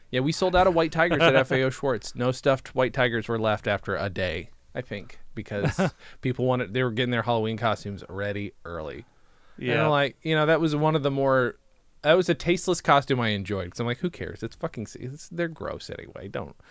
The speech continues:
Speaker 1: don't put animals in cages and shit, you
Speaker 2: <laughs>
Speaker 1: grossos." But we also sold, like, tw-, ten thousand dollar giraffes,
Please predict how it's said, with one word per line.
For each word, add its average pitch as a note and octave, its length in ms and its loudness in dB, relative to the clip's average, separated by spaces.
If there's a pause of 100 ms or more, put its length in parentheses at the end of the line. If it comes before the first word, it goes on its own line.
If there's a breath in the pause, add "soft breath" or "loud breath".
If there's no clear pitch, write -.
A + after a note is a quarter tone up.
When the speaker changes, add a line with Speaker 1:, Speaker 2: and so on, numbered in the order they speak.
(240 soft breath)
Speaker 1:
don't A2+ 180 -2
put - 160 -6
animals F2+ 400 -6
in F#2+ 140 -6
cages A#2 420 -2
and A#2+ 160 0
shit, C3+ 240 4
you D#3 60 6
Speaker 2:
<laughs> D3 180 0
Speaker 1:
grossos." E3 600 2 (180)
But - 1120 -4
we C#3+ 140 4
also E3 220 4
sold, C#3 260 4
like, B2+ 320 0
tw-, - 260 -8
ten B2 180 0
thousand G#2+ 300 -2
dollar D2+ 220 -6
giraffes, A#1 500 -12